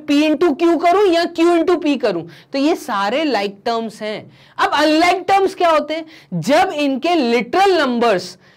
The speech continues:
डिफरेंट होते हैं, मतलब वेरिएबल्स डिफरेंट होते हैं। मैं बोर्ड क्लियर कर देता हूं, ध्यान देना unlike terms की तरफ। तो unlike terms किनको बोलते हैं? Terms having the different algebraic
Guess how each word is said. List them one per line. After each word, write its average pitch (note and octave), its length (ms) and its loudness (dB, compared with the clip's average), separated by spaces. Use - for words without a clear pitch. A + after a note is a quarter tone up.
डिफरेंट B3 560 -2
होते F#3 200 -2
हैं, F3+ 80 -2
मतलब B3+ 300 0
वेरिएबल्स D4 680 2
डिफरेंट B3 480 -2
होते F#3+ 220 0
हैं। G3+ 320 -2
मैं G3+ 140 -4
बोर्ड G#3 200 0
क्लियर A3+ 260 -2
कर A#3 160 -2
देता A3+ 240 -2
हूं, D4 100 0
ध्यान A3+ 320 -2
देना C4+ 300 0
unlike A#3 500 2
terms B3 240 0
की C4 100 -6
तरफ। F#3+ 320 -2
तो A#3+ 60 -2
unlike C4+ 680 0
terms D#4 220 0
किनको C#4 340 -2
बोलते B3 400 0
हैं? C#4 220 -2
Terms D#4 340 2
having B3 360 -2
the C#4+ 100 2
different F4+ 500 0
algebraic B3+ 640 0